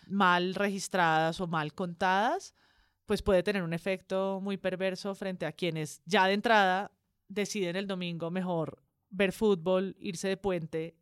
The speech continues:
y no votar. No sabemos de-, del todo cómo está el censo electoral, y yo creo que sobre eso sí ha hecho falta más periodismo de investigación.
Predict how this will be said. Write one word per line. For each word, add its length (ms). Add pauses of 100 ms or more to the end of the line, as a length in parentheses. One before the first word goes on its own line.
(100)
y 120
no 180
votar. 480 (260)
No 200
sabemos 420
de-, 180
del 180
todo 240
cómo 160
está 160
el 80
censo 300
electoral, 520 (320)
y 100
yo 120
creo 120
que 100
sobre 420
eso 240
sí 160
ha 120
hecho 180
falta 380
más 180
periodismo 360
de 60
investigación. 640